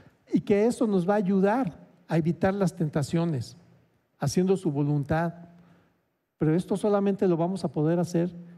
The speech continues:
si lo conocemos a Él y cuál es su voluntad. Y la única forma de conocerlo a Él y saber cuál es su voluntad es estudiar diligentemente la Biblia. Sabemos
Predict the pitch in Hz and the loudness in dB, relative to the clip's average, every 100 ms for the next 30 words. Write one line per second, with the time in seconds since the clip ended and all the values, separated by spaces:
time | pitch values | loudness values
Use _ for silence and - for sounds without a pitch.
0 | - _ - 147 147 156 147 135 165 170 | -20 _ -2 -2 0 -2 -4 -2 -2 -2
1 | 151 143 175 214 - - - 165 185 180 | -2 -2 -2 -4 -4 -4 0 0 0 0
2 | 156 139 131 123 151 160 - _ _ _ | -2 0 -2 -4 -4 -4 -10 _ _ _
3 | - 151 156 226 269 254 190 156 185 185 | -2 0 2 2 2 2 0 -2 0 0
4 | 180 147 - 151 143 135 165 170 156 147 | 0 -2 -2 -4 -4 -2 0 0 0 0
5 | 160 160 - - _ _ _ - 147 147 | -2 -4 -14 -20 _ _ _ -8 -2 0
6 | 165 165 170 175 170 139 139 131 180 - | 0 2 2 2 0 -2 -2 0 -2 -2
7 | - - _ 170 185 156 - 135 151 165 | -12 -20 _ -2 0 -2 -2 0 2 0
8 | - - - _ - 147 139 165 165 156 | -6 -20 -20 _ -4 -2 0 0 0 -2
9 | 147 151 143 151 147 - - - 120 143 | 0 -2 -2 -4 -4 -10 -20 -8 -2 -2
10 | 131 - - - _ _ _ - - - | -2 -6 -10 -12 _ _ _ -20 -20 -4
11 | 160 160 208 277 311 - | -2 2 2 2 0 -6